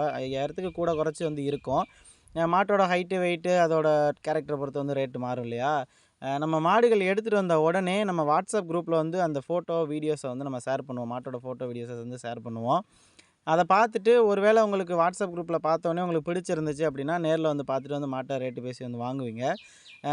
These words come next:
நீங்க வந்து WhatsApp குரூப்ல இல்ல, நம்ம Mystery of Village சேனல் மட்டும், சேனல் நண்பர்கள் மட்டும் இருக்கக்கூடிய குரூப் அது.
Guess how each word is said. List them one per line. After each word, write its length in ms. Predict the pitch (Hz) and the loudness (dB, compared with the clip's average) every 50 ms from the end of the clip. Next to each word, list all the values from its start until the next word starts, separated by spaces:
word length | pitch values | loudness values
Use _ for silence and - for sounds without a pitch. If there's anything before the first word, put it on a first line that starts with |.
| 151 160 | 0 0
நீங்க 220 | 190 226 233 226 220 | 0 0 2 2 2
வந்து 200 | 202 208 226 247 226 | 2 2 2 2 4
WhatsApp 340 | 202 190 196 - 226 214 185 | 4 2 2 2 0 -2 -2
குரூப்ல 320 | 180 185 165 - 165 156 | -2 -4 -4 0 0 2
இல்ல, 200 | 151 165 175 170 151 | 2 4 4 4 2
நம்ம 180 | 143 143 143 139 | 2 0 -2 -4
Mystery 320 | 139 139 - - - 175 180 | -4 -6 -8 -8 -4 -2 -2
of 120 | 170 151 | -2 -2
Village 260 | 156 156 147 135 123 | -2 -4 -6 -6 -4
சேனல் 280 | 143 139 139 139 139 131 | -4 -4 -4 -4 -4 -4
மட்டும், 360 | 127 131 127 - - 151 - - | -6 -6 -6 -6 -6 -8 -8 -8
சேனல் 300 | - 143 143 147 143 143 | -8 -8 -6 -6 -4 -4
நண்பர்கள் 360 | 135 135 131 135 127 127 127 | -4 -4 -4 -4 -4 -4 -4
மட்டும் 280 | 123 127 127 - 175 165 | -6 -6 -6 -6 -6 -6
இருக்கக்கூடிய 400 | 143 131 127 120 127 123 120 117 | -6 -6 -6 -8 -6 -6 -6 -6
குரூப் 280 | 120 127 135 - - 120 | -6 -8 -10 -10 -10 -10
அது. 180 | 113 117 123 | -10 -8 -8